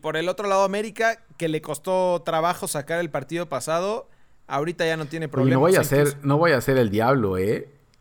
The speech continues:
Speaker 2: Al final el Veracruz no vaya a sacar su único triunfo. No, no ha ganado el Veracruz en
Speaker 1: No,
Speaker 2: todo el
Speaker 1: im-,
Speaker 2: torneo, ¿no?
Speaker 1: imagínate. O sea, porque, digo, América perdiendo o, o, o, o hasta
Speaker 2: Uy,
Speaker 1: empatando,
Speaker 2: güey.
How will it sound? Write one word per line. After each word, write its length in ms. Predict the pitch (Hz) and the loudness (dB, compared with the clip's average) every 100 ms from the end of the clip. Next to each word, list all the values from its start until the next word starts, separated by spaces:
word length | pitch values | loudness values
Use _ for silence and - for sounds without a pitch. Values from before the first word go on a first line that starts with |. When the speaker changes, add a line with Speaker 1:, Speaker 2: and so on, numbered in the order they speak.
| _ | _
Speaker 2:
Al 160 | 104 | -10
final 500 | 98 98 101 117 143 | -10 -8 -6 -2 0
el 120 | 147 117 | 0 0
Veracruz 480 | 104 95 123 135 | -2 0 2 4
no 140 | 139 131 | 4 4
vaya 160 | 123 | 2
a 20 | 127 | 0
sacar 340 | 92 120 123 | -4 -4 -4
su 400 | - 117 113 - _ | -2 -2 -4 -8 _
único 720 | 123 127 131 127 123 101 87 - | -2 0 0 0 -2 0 -4 -2
triunfo. 480 | 123 131 143 123 104 | 0 0 0 -4 -2
No, 200 | 151 160 | -2 0
no 80 | 156 | 4
ha 60 | 165 | 6
ganado 260 | 160 156 | 6 2
el 60 | 139 | 2
Veracruz 360 | 110 101 127 110 | 2 0 -2 -2
en 60 | |
Speaker 1:
No, 40 | 104 | 0
Speaker 2:
todo 80 | 117 | -2
el 60 | |
Speaker 1:
im-, 40 | 104 | -2
Speaker 2:
torneo, 340 | 98 110 87 | -4 -4 -6
¿no? 240 | 87 139 - | -8 -12 -12
Speaker 1:
imagínate. 960 | 135 127 123 - 156 165 139 127 113 - - | -12 -12 -14 -12 -10 -8 -10 -12 -12 -16 -14
O 60 | 175 | -6
sea, 120 | 165 | -4
porque, 380 | 151 156 170 156 _ _ | -4 -4 -4 -6 _ _
digo, 200 | 170 170 | -6 -4
América 520 | 127 135 170 220 156 - | -4 -2 0 0 -2 -2
perdiendo 680 | 135 131 160 180 190 254 - _ _ _ _ _ | -4 -2 -4 -2 -4 -4 -10 _ _ _ _ _
o, 100 | 123 | -12
o, 60 | 120 | -10
o, 880 | 135 135 127 143 139 131 131 127 - | -8 -8 -8 -8 -6 -6 -6 -8 -6
o 220 | 143 143 | -6 -4
hasta 220 | 139 - | -4 -6
Speaker 2:
Uy, 40 | 143 | -8
Speaker 1:
empatando, 880 | 135 143 156 - 160 180 196 196 226 | -4 -4 -4 -2 -2 -2 -4 -2 -2
Speaker 2:
güey. 120 | - | -4